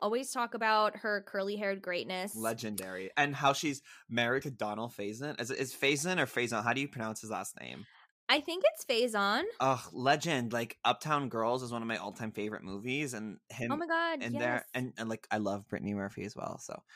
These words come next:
Speaker 2: but
Speaker 1: Oh, we literally, like, I, she's one of my favorite people ever, like,
Speaker 2: Me
Speaker 1: and
Speaker 2: too.
Speaker 1: every time she comes up, which is often 'cause she was a queen during this era,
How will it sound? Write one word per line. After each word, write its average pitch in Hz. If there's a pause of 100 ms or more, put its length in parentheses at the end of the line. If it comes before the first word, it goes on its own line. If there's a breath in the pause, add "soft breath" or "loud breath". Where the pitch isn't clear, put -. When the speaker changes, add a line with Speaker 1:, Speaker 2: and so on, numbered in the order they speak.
(300 loud breath)
Speaker 2:
but 110 (180)
Speaker 1:
Oh, 220 (280)
we 285
literally, 226
like, 226
I, 233
she's 262
one 294
of 285
my 254
favorite 202
people 202
ever, 190
like, 190
Speaker 2:
Me -
Speaker 1:
and 190
Speaker 2:
too. 170
Speaker 1:
every 214
time 226
she 214
comes 208
up, 185
which 202
is 202
often 175
'cause 175
she 180
was 180
a 202
queen 180
during 165
this 165
era, 165